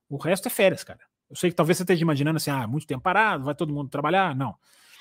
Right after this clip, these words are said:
Isso vai acontecer no calendário de dois mil e vinte e quatro. Mas eu não vou falar do calendário de dois mil e vinte e quatro hoje, não.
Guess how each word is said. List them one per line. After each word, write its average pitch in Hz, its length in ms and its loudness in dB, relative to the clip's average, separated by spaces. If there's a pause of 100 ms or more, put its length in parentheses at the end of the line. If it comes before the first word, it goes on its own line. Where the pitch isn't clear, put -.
(180)
Isso 151 160 4
vai 208 80 6
acontecer 190 300 2
no 247 80 0
calendário 196 340 2
de 202 80 -6
dois 185 160 6
mil 226 120 2
e - 20 2
vinte 277 160 -4
e - 40 -14
quatro. - 400 0 (460)
Mas 170 140 -4
eu - 20 0
não 214 80 0
vou 190 80 0
falar 165 160 -2
do 151 80 -6
calendário 127 340 -4
de 123 80 -10
dois 123 80 -8
mil 120 120 -10
e - 20 -12
vinte 120 100 -14
e - 40 -20
quatro 120 280 -14
hoje, 113 160 -14
não. - 60 -20